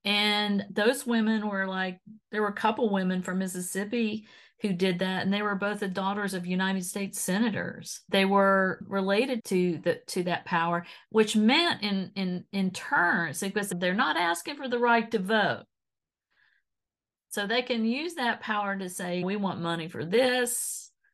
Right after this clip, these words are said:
We want money for our monuments. We want some, we want some say-so over school textbooks,"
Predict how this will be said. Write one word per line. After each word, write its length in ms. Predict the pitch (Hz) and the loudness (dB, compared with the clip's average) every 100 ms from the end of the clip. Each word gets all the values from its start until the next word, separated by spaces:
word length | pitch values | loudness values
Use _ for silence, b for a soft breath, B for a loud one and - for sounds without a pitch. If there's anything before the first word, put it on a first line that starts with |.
| _ 196 | _ -2
We 80 | |
want 180 | 220 185 | 0 2
money 220 | 196 196 | 2 2
for 160 | 202 175 | 0 0
our 80 | 160 | 2
monuments. 920 | 185 214 220 220 220 214 214 - - | 2 4 4 4 2 -2 -6 -12 -10
We 160 | 175 | -8
want 260 | 165 170 - | -4 -4 -4
some, 420 | - 165 165 170 B B B B | 0 0 0 -4 B B B B
we 120 | - 185 | 0 2
want 360 | 185 180 170 | 4 4 2
some 180 | - 196 | 2 0
say-so 560 | 196 208 202 202 196 190 | 2 0 0 2 2 2
over 180 | 175 | 0
school 340 | 175 - 180 175 | -4 -4 -6 -6
textbooks," 1040 | - 254 247 - - 226 220 214 208 | 0 0 0 -4 -2 0 2 0 -4